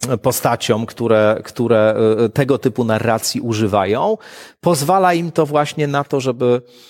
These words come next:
e, uzyskać czy odzyskać poczucie podmiotowości. Mark Fenster natomiast powiada,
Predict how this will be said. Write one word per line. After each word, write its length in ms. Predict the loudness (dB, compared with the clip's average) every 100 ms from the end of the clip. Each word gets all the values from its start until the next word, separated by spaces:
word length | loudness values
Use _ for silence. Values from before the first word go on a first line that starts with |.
| _ -4
e, 100 | -2
uzyskać 720 | 0 0 2 2 2 -2 -2 -2
czy 160 | 0
odzyskać 600 | 0 0 0 0 -2 -4
poczucie 580 | -4 -4 -4 0 0 0 -2
podmiotowości. 880 | -4 0 -2 -2 -4 -8 -8 -12 -2
Mark 300 | -2 0 -2
Fenster 460 | -2 -2 -2 0
natomiast 420 | 0 -2 0 -2
powiada, 480 | -2 0 2 2 0